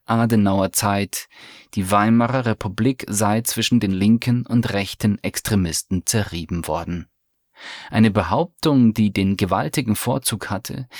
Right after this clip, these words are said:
die Aufmerksamkeit von den unzähligen integrierten Nazis fort und eben auf diese Extremisten hinzulenken. In der historischen Forschung ist da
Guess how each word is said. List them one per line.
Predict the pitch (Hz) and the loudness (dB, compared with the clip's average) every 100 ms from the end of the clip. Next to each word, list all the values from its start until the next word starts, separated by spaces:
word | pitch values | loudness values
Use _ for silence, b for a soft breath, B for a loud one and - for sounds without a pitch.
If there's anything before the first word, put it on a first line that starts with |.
| B 117 | B -4
die | - | 0
Aufmerksamkeit | 127 127 120 107 - 104 - 104 - | 0 2 0 0 -2 -4 -4 -6 -4
von | - 107 | 0 4
den | 110 | 4
unzähligen | - 127 120 - 104 104 101 107 | 4 4 4 4 0 0 0 2
integrierten | 117 110 107 - 98 104 - 104 | 2 0 -2 -8 -4 -4 0 0
Nazis | 98 92 90 - 85 | 2 0 -2 -4 -4
fort | - - 117 123 123 - - B B B | -6 -4 -2 -2 -4 -12 -12 B B B
und | 123 | 0
eben | 123 113 117 | 2 2 2
auf | 92 - | 0 -2
diese | - 139 139 - | -2 0 0 -2
Extremisten | 120 - - 104 98 127 - - 117 | -2 -4 -2 0 2 2 0 0 0
hinzulenken. | 120 135 127 92 - - 82 85 82 - 80 76 _ _ _ _ B B B B B | 2 2 2 2 -4 -4 -4 -4 -8 -8 -10 -10 _ _ _ _ B B B B B
In | - 110 | 0 2
der | 113 | 4
historischen | 127 127 - 175 165 - | 2 0 0 0 0 0
Forschung | 110 - 123 139 - 113 | -2 -2 -2 0 0 0
ist | 117 - - | 0 -2 -2
da | 98 | -2